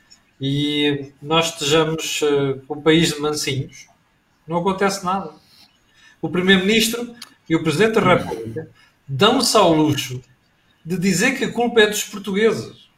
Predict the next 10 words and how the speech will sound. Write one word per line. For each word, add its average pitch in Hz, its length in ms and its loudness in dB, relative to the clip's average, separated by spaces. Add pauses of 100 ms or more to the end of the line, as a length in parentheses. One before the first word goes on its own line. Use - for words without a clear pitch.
(560)
que - 80 -12
saíram 233 400 4
à 196 80 4
rua 175 300 0
nos 143 140 -6
últimos 147 360 -8
tempos, 127 380 -10 (300)
que 196 100 0
não 240 220 2
respeitaram, 196 880 0